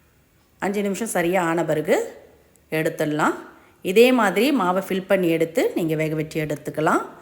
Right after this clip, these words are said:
இதே நீங்க பவுல்ல வேக வைக்கிற மாதிரி இருந்ததுன்னா, மாவை ஒரு நாலு பவுல்ல ஃபில் பண்ணி எடுத்து, இட்லி பாத்திரத்துல அப்படியே வச்சு கூட வேக விட்டு எடுத்தீங்கன்னா,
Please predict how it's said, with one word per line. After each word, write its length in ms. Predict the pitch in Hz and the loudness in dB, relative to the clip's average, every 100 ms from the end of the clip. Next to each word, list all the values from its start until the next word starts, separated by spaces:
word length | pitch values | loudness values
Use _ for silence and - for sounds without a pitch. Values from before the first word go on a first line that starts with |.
| - - _ _ _ - | -20 -20 _ _ _ -8
இதே 220 | 208 254 | 0 2
நீங்க 240 | 240 233 | 4 4
பவுல்ல 480 | 226 202 220 233 226 | 4 4 4 2 2
வேக 220 | 208 196 | 2 0
வைக்கிற 200 | 185 185 | -2 -2
மாதிரி 280 | 175 175 175 | -2 -2 -2
இருந்ததுன்னா, 240 | 160 196 330 381 269 - - 170 | -2 2 2 0 -4 -12 -14 -4
மாவை 340 | 175 190 269 320 - - - - | 0 2 2 0 -6 -20 -20 -4
ஒரு 160 | 180 | -4
நாலு 300 | 175 185 190 | 0 2 2
பவுல்ல 360 | 170 180 185 208 | 2 4 4 2
ஃபில் 280 | - 208 202 | -2 -4 -2
பண்ணி 260 | 202 185 | -2 0
எடுத்து, 540 | 170 170 180 294 403 - | 0 -2 -4 -2 -2 -2
இட்லி 220 | 185 185 | -6 -4
பாத்திரத்துல 440 | 226 180 170 165 247 | 0 0 0 -4 -2
அப்படியே 320 | 285 160 175 | -2 0 -2
வச்சு 280 | 165 156 190 | -2 -4 -6
கூட 220 | 180 262 | -2 -2
வேக 220 | 226 165 | -2 -4
விட்டு 220 | 165 160 | -4 -4
எடுத்தீங்கன்னா, 320 | 160 160 180 | -4 -4 -4